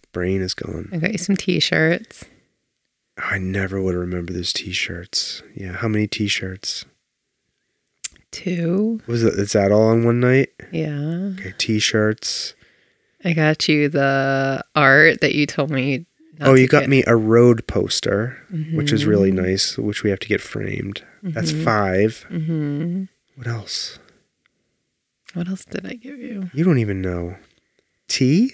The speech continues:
Speaker 1: Did you get me something related
Speaker 2: Coffee
Speaker 1: to tea?
Speaker 2: and,
Speaker 1: Coffee. You
Speaker 2: and a
Speaker 1: got me
Speaker 2: coffee
Speaker 1: coffee.
Speaker 2: maker.
Speaker 1: That's six.
Speaker 2: Uh-huh.
Speaker 1: I've been using that cold brew coffee maker.
Speaker 2: Is it working?
Speaker 1: Yeah.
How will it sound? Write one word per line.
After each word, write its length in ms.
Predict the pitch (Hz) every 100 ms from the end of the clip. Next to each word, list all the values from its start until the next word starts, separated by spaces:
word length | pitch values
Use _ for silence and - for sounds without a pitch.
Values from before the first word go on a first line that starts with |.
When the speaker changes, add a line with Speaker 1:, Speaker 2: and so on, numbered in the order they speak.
| -
Speaker 1:
Did 140 | - -
you 80 | 127
get 40 |
me 80 | 131
something 320 | - 143 135
related 340 | 127 123 135 160
Speaker 2:
Coffee 340 | 156 151 139
Speaker 1:
to 60 | 156
tea? 400 | 160 170 202 185
Speaker 2:
and, 180 | 160 156
Speaker 1:
Coffee. 400 | 123 113 - 104
You 60 |
Speaker 2:
and 100 | 165
a 20 |
Speaker 1:
got 100 | 107
me 40 | 113
Speaker 2:
coffee 340 | 151 151 160
Speaker 1:
coffee. 380 | 151 101 151 120
Speaker 2:
maker. 520 | 151 151 156 165 185 - _ _ _ _ _ _ _ _ _ _ _ _ _ _ _ _ _
Speaker 1:
That's 240 | - 135
six. 1120 | - - 131 - - 113 - - - - - 196
Speaker 2:
Uh-huh. 580 | 147 165 156 160 190 202 _ _ _ _ _ _ _ _ _ - 123
Speaker 1:
I've 100 | 123
been 140 | 120
using 300 | 135 160 117
that 160 | 101 -
cold 300 | - 110 104
brew 180 | 101 98
coffee 400 | 120 117 - 90
maker. 120 | 165
Speaker 2:
Is 80 | 147
it 100 | -
working? 440 | 143 - 202 214
Speaker 1:
Yeah. 160 | 208